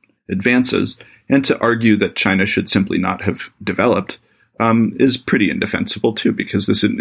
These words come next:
this involves the prosperity and, and, and, and well-being of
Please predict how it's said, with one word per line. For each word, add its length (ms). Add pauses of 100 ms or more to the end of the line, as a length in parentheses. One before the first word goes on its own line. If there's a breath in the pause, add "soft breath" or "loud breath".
this 160
involves 400
the 60
prosperity 600
and, 280
and, 300
and, 300 (120)
and 260 (120)
well-being 600
of 220